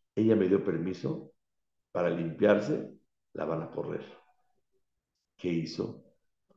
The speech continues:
Reaccionó de inmediato y le dijo,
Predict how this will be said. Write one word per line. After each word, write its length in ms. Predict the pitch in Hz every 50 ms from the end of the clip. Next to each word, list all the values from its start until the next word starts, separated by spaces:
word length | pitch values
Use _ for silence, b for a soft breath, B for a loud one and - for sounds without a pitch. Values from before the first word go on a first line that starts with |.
| _ _ _ _ _ _ _ _ _ _ _
Reaccionó 720 | - - 90 - - - - - - 98 98 104 120 127 131
de 100 | 135 135
inmediato 1000 | 127 123 123 127 123 123 123 135 147 151 165 160 160 - 113 87 - - - - _ _ _ _ _ _ _ _ _ _ _ -
y 80 | 92
le 140 | 85 85 82
dijo, 340 | 80 80 78 69 - 69 -